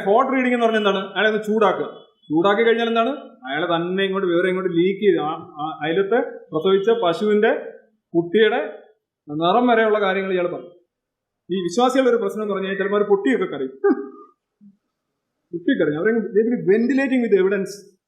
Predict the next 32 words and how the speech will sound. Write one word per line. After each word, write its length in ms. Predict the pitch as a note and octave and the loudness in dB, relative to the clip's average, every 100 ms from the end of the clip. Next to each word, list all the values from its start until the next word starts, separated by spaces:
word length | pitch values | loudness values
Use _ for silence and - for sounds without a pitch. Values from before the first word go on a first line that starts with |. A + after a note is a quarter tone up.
| _ _ | _ _
അല്ലേ? 220 | F3+ D#3 - _ _ _ | -10 -10 -10 _ _ _
നമ്മളൊരു 260 | F3+ B3 B3+ | 0 2 2
സാധനം 300 | A3+ A3 C4+ | 2 2 2
അവിടെ 140 | C4+ | 0
ഇട്ട് 220 | A#3+ - D4+ | -2 0 2
കൊടുത്തു 300 | A3+ A3 G3 | 2 2 0
കഴിഞ്ഞാൽ 240 | F#3+ B3 | 0 -4
അവർ 340 | D4 - G#3 | -6 -8 -4
നമ്മളെ 220 | G3+ G3 G3+ | -2 -2 -2
ഈ 100 | G3 | -2
ജ്യോതിഷിയെ 640 | F3+ G3 G3+ G#3 G3 E3+ | 0 0 0 2 0 -2
അല്ലെങ്കിൽ 240 | E3+ F3 | -6 -6
ഇവനെ 180 | E3+ F3 | -8 -6
വിശ്വാസത്തിൽ 460 | E3 E3 F#3 F#3+ F#3 | -6 -2 -2 -2 -4
എടുത്തുകൊണ്ട് 340 | D#3+ E3+ E3+ A#3+ - - | -2 -2 -2 -4 -8 -20
കിടപ്പറ 800 | _ _ _ E3+ G#3 - A#3 F#3+ | _ _ _ 0 0 2 2 2
രഹസ്യങ്ങൾ 320 | E3+ E3+ E3 | -2 -6 -4
വരെ 100 | D3+ | -4
പറയും. 200 | D#3 - - _ _ _ _ _ _ _ _ _ _ _ _ | -6 -16 -20 _ _ _ _ _ _ _ _ _ _ _ _
അങ്ങനെയാണ് 260 | G3 A#3 A#3+ | 0 2 2
വിശ്വാസിയുടെ 400 | A#3 A3+ A3+ G#3+ | 0 0 2 0
ഒരു 80 | G3+ | 0
മാനസികാവസ്ഥ. 640 | F3 E3+ D#3 C3+ - _ _ _ _ _ _ F3+ | -2 -4 -8 -10 -16 _ _ _ _ _ _ 0
എല്ലാവരും 300 | G#3+ A3+ A3+ | 2 2 2
വർക്ക് 160 | A3 | 0
ചെയ്യുമെന്ന് 220 | A3+ A3+ A3 | 2 2 2
ചോദിച്ചു 140 | A3 | 2
കഴിഞ്ഞാൽ 160 | A3+ A#3+ | 0 0
നല്ലൊരു 300 | G#3 B3+ B3+ | 0 2 0
അവസ്ഥയിൽ 300 | G3+ G3+ G#3 | 2 0 0
വർക്ക് 200 | D3+ C#3 | -4 -8
ചെയ്യും. 240 | B2 | -14